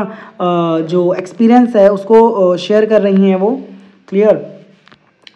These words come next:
तो exactly यहाँ पर क्या हो रहा है कि वो अपने एहसास के बारे में बात कर रही हैं, अ, "But the best occurred just short of the Antarctic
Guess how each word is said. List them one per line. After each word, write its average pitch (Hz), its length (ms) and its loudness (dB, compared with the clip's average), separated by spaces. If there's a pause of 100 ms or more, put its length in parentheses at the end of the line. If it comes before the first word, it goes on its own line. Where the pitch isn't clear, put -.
(100)
तो 165 300 -2
exactly 196 280 -4
यहाँ 226 180 0
पर 226 120 -2
क्या 226 140 -2
हो 220 140 2
रहा 214 100 2
है 208 60 -4
कि 233 80 -6
वो 220 80 0
अपने 226 260 -2
एहसास 196 400 -2
के 220 80 0
बारे 180 260 0
में 185 160 -2
बात 165 200 -4
कर 151 160 -6
रही 156 160 -4
हैं, 233 180 -4 (400)
अ, 190 100 4
"But 208 140 4
the 214 120 4
best 220 260 2
occurred 214 400 0
just 214 320 -2
short 202 200 6
of 202 60 -6
the 214 140 2
Antarctic 185 380 -6